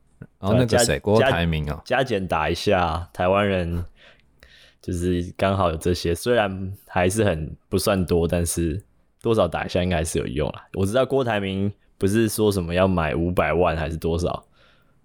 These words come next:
Speaker 1: 之类的。
Speaker 2: 但是，可是这后面又有很多那种，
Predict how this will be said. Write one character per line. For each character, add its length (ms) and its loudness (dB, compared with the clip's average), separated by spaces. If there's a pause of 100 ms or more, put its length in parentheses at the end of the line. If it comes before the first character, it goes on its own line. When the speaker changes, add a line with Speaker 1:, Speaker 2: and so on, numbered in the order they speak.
(220)
Speaker 1:
之 180 -2
类 220 2
的。 200 -12 (1300)
Speaker 2:
但 140 -2
是， 180 0
可 160 0
是 80 0
这 280 2
后 180 2
面 180 -4
又 120 2
有 40 2
很 180 -8
多 200 2
那 100 2
种， 380 -4